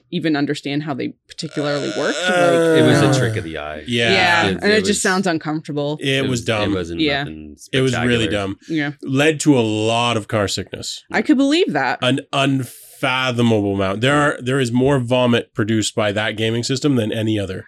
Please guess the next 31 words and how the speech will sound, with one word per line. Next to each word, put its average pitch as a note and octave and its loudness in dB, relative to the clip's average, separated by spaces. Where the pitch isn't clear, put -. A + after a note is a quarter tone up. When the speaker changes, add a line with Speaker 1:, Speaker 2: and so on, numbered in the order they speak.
Speaker 1:
Like, F3+ 0
Speaker 3:
Yeah. - -12
Speaker 1:
just G3 -2
even G#3 2
just - -4
sitting F#3 0
around D#3+ 0
and A#3 2
playing C4 0
it, C#4+ 2
or, F3 4
like, D3+ 2
Speaker 2:
Mostly D3+ 4
Speaker 1:
when C3+ 6
Speaker 2:
in C3 4
Speaker 1:
we B2 2
Speaker 2:
the - -16
car. A2+ 0
Speaker 1:
car? - 0
Speaker 2:
But B2+ 4
of C3 0
course, C#3 4
Speaker 1:
Yeah. C#3 2
Speaker 2:
since A#2+ 0
it's A2+ 0
a G2 0
Game G2+ 0
Boy G2 0
Speaker 3:
Mm-hmm. F2+ -12
Speaker 2:
D G2+ 0
S, G2 0